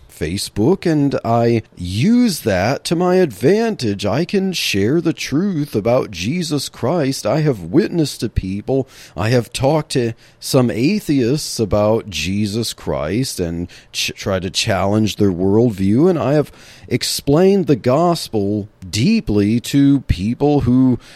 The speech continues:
are Jehovah's Witnesses, who you wonder how they are even allowed to do that,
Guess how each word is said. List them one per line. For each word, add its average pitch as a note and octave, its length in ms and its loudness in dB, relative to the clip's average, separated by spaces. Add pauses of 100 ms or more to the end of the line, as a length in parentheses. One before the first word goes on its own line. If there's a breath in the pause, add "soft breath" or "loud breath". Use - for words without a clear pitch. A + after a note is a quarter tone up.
(120)
are F#2 220 0
Jehovah's B2 720 4
Witnesses, C#3+ 1080 0
who G#2 420 -6
you G#2 200 0
wonder A2+ 420 2
how A#2 200 0
they G#2+ 220 0
are G#2 160 0
even A2+ 240 0
allowed G#2 500 0
to G2 80 -4
do G#3 320 0
that, F#2+ 360 -2